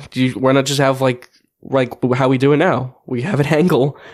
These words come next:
that just captures the most important part of the scene, you know? I don't know exactly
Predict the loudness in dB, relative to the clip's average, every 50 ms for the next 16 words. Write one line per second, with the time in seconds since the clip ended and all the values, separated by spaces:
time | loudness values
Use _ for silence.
0 | -20 -18 -10 -8 -6 -6 -4 -2 -2 0 0 0 0 0 0 -2 -2 -2 -2 -2
1 | -2 0 0 2 0 0 0 -2 0 0 0 2 0 0 0 0 0 0 0 -2
2 | -2 -4 -4 -2 0 2 2 2 2 0 -4 -8 -14 -8 _ 0 0 0 0 -2
3 | -6 -10 -16 -20 -20 -20 -20 -8 -4 0 2 2 4 4 4 2 0 -2 -6 -12
4 | -16 -20 _ -20 _ _ _ _ _ -4 -2 0 0 0 0 0 -2 0 0 0
5 | 0 0 -2 -4